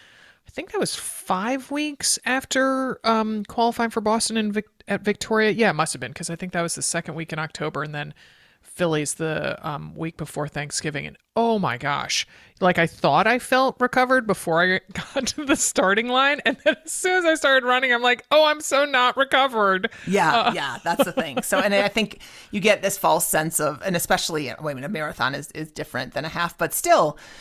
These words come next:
Speaker 2: you know, there is that, you know, you're probably gonna run faster than she th-,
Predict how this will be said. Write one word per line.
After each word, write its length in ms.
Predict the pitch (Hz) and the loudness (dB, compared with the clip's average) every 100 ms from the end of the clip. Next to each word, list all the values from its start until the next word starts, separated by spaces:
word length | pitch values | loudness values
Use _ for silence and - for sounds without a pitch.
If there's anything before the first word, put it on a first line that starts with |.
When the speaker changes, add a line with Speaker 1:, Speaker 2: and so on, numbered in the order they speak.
| - | -6
Speaker 2:
you 100 | 220 | 0
know, 160 | 214 196 | 4 4
there 180 | 202 196 | 4 4
is 280 | 202 202 202 | 2 0 2
that, 360 | 185 180 - - | 4 4 0 -6
you 160 | 190 | -4
know, 100 | 180 | -2
you're 120 | 160 | -2
probably 260 | 160 190 190 | 0 2 2
gonna 160 | 196 190 | 0 0
run 180 | 180 | 0
faster 480 | 180 135 143 - 208 | 0 -2 -2 -2 0
than 160 | 175 151 | 0 -2
she 160 | - | -6
th-, 120 | 151 | -10